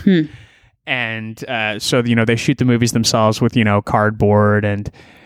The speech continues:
Speaker 2: uh, you know, whatever they can find in order to, <laughs> in order to make them. And
Speaker 1: Yeah.
Speaker 2: so I did that with Radiohead's No Surprises.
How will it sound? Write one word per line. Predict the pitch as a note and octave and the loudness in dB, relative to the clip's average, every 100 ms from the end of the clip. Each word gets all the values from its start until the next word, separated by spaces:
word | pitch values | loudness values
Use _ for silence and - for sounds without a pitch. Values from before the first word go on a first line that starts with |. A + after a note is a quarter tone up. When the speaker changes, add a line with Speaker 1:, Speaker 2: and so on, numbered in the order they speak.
| _ | _
Speaker 2:
uh, | C3+ A2 G#2 G#2+ _ C#3+ | -2 0 0 -4 _ -8
you | C#3 A#2+ | 0 2
know, | G#2 G2+ | 2 0
whatever | G#2+ A2+ A2 A2 | 2 2 2 2
they | G#2+ G#2+ | 2 0
can | - G2+ | -2 -4
find | G#2 - G#2 G#2 G2+ G2+ - _ _ - | -6 -2 0 0 0 -4 -10 _ _ -4
in | C3+ | -2
order | A2+ G#2+ A2 G#2+ | 0 0 0 -2
to, | - G#2 G2 - - - - - - - - - | -2 -2 -2 -2 -2 0 -2 -4 -10 -12 -18 -18
<laughs> | D#3 G3+ F#3 | -16 -14 -8
in | - B2+ | -2 2
order | A#2 A2 | 2 2
to | |
make | G#2 G#2 G#2 - | 0 2 0 0
them. | G#2+ G#2 - - - - _ - | -2 -2 -6 -16 -20 -20 _ -2
And | E3+ | 0
Speaker 1:
Yeah. | E3 | 2
Speaker 2:
so | - C3+ | 0 2
I | B2 | 2
did | A#2 B2+ A#2+ | 0 -2 0
that | A#2+ A2+ | 0 0
with | A#2+ | -2
Radiohead's | A2+ G#2+ A2 G#2+ A2 A2 A#2 | -2 -2 -2 -2 -2 -4 -4
No | G#2 | -6
Surprises. | G2+ A2 - G#2 G#2 G2+ G#2 - | -6 -8 -6 -4 -6 -8 -8 -8